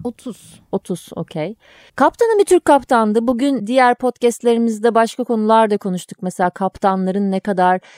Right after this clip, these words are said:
Speaker 2: e, zor karakterler olabileceğini de, bazen manipülasyona varacak kadar problem, e, çıktığında şefin yemeğini bile etkilediğini. İşte tabii tam tersi de olabiliyor. Şef de, e, problemli biri olabiliyor.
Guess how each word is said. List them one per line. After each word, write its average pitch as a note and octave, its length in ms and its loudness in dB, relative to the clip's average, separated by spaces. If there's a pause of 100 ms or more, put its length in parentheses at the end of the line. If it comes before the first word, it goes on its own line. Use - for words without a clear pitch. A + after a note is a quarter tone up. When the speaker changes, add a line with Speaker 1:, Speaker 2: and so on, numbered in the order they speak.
(160)
Speaker 2:
e, F3+ 260 0
zor G3+ 280 4
karakterler F3+ 640 2
olabileceğini E3 840 0
de, D3 180 -2 (340)
bazen G#3+ 400 4
manipülasyona G#3+ 800 2
varacak G3+ 440 2
kadar F#3+ 320 2
problem, F#3+ 680 0
e, F3+ 200 0
çıktığında F#3+ 560 -2
şefin G#3 400 -2
yemeğini G3 540 2
bile F3 140 2
etkilediğini. D#3 880 -2 (400)
İşte G#3 600 -2
tabii G#3+ 160 -4
tam A3+ 200 2
tersi G#3 320 0
de G3+ 60 -2
olabiliyor. D3+ 280 0
Şef - 360 -4
de, D#3 120 -2
e, C#3 280 -8
problemli D3 580 -4
biri D3 120 -4
olabiliyor. D3+ 480 -2